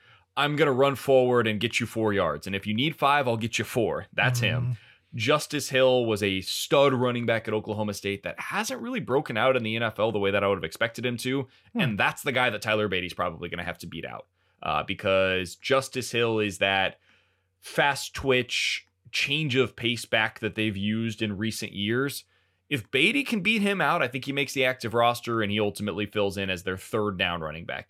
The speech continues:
Speaker 1: If he can't beat out Justice Hill, I'm not totally sure that he's gonna end up making their roster. I think he might end up being a guy that's playing in the preseason, Beatty,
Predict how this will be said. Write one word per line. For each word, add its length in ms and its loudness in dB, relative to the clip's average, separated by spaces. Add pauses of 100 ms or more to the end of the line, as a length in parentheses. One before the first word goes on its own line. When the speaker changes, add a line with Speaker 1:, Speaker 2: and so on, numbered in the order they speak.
Speaker 1:
If 140 -14
he 100 -4
can't 460 -6
beat 180 -2
out 180 2
Justice 440 -4
Hill, 400 -2 (880)
I'm 340 -2
not 380 0
totally 540 -2
sure 320 -2
that 140 -2
he's 180 -4
gonna 180 -4
end 240 -6
up 140 -2
making 340 -8
their 140 -6
roster. 440 -8
I 120 -4
think 260 -6
he 140 -8
might 360 0
end 220 -4
up 160 -2
being 260 -6
a 60 -6
guy 300 -2
that's 180 -10
playing 380 -4
in 80 -8
the 80 -10
preseason, 680 -8
Beatty, 460 -10